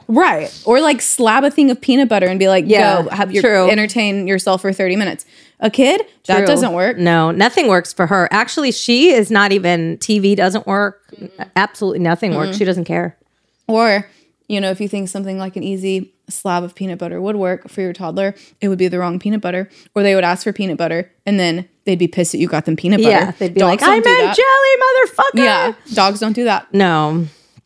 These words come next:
Speaker 1: That's, that's a, uh,
Speaker 2: Yeah, I
Speaker 1: I could go
Speaker 2: can't.
Speaker 1: off on that for a while.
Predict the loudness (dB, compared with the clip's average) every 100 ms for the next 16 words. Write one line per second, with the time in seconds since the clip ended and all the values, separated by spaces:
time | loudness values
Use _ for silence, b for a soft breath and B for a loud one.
0 | _ 0 0 -4 -2 -2 0 -4 -4 0
1 | 2 4 2 2 2 2 2 2 2 2
2 | 0 -2 -4 -4 -2 0 0 -2